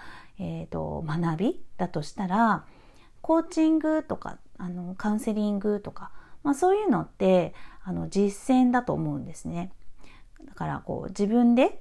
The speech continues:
こう、自分で感じる時間を一緒に共にするとか、伴走するっていうようなことになりますので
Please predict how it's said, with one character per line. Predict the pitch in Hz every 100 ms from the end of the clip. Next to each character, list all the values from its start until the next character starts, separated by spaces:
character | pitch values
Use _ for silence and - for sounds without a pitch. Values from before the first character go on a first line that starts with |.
| -
こ | 190
う、 |
自 | 175 -
分 | 208 247 254 247 254
で | 294
感 | - 220 202
じ | 196
る | 196 202 196 - -
時 | 196
間 | 190 247 254
を | 330 381 269 - - - -
一 | 190
緒 | 196
に | 175
共 | 175 180 170 165
に | 160
す | 160 156
る | 160
と | 156
か、 | - - 202 - - - -
伴 | 175 165
走 | 165 180 165
す | -
る | 175
っ | 208
て | - 214
い | 185
う |
よ | 180 165
う |
な | 151 - -
こ | -
と | 185 165
に | 147
な | 151 156
り | 175
ま | 190
す | -
の | 156 156
で | 233 233 190